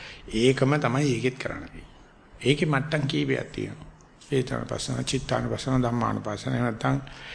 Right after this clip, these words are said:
වේදනා, සංඥා, චේ-, චේතනා, විඥාන. ඉතින් එක එකන එක එක වලට යනවා. හැබැයි ඔක්කොම හැම කෙනාම කළ යුතු නෑ. වේදනා චරිතයේ තියෙන එකන සංඥා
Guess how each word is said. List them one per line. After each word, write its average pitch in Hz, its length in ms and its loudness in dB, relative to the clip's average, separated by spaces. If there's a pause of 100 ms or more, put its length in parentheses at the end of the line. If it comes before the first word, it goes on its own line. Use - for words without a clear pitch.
(140)
වේදනා, 123 500 4
සංඥා, 120 480 0
චේ-, 139 400 -2 (420)
චේතනා, 120 580 0 (920)
විඥාන. 123 500 2 (1080)
ඉතින් 165 220 4
එක 139 180 0
එකන 156 380 6
එක 180 260 4
එක 165 160 4
වලට 165 240 4
යනවා. 147 260 6
හැබැයි 190 280 4
ඔක්කොම 147 460 4
හැම 165 260 6
කෙනාම 160 340 2
කළ 156 160 2
යුතු - 220 0
නෑ. - 120 -6 (1040)
වේදනා 151 440 8
චරිතයේ 147 400 6
තියෙන 143 220 4
එකන 143 340 4
සංඥා 143 460 4